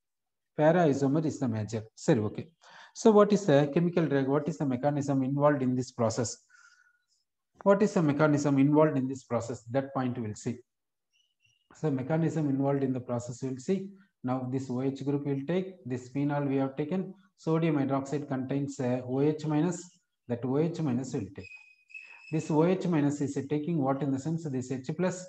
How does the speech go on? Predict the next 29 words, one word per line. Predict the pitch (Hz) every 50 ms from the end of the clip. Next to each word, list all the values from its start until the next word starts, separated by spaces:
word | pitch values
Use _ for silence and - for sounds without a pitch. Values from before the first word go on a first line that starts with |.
| - - _ _ _ _ _
this | - 131 - -
H | 143 139 - 185 165
plus | 175 185 170 -
and | 165 147 139
O | 135 139
H | 147 151 147 151
minus | 151 139 135 135 135
becomes | - 123 123 - 156 156 143 -
water, | 147 139 143 139 - 185
this | 170 139 135 127 - - 120 - _ -
negative | 131 131 131 143 147 147 175 165
charge, | - 151 143 135 139 127 - - -
this, | 131 143 139 147 -
uh, | 139 123 120 120 - - - _ _ _ _
pi | 156 160 180
one | 175 180 170 165 147 123
goes | 139 151 147 -
to | - 160
oxygen | 135 131 131 - - 156 151 165 151
as | 139 131 - 143
a | 135
lone | 139 151 160 160 -
pair, | 185 185 - - 147
therefore | 135 131 - - - 139 131 - -
it | 135 123 -
is | 160 165 - - _ _ _ _
phenoxide | 165 170 190 196 196 190 196 - - 170 170 165 160
we | 123 117
got. | 107 104 113 104 -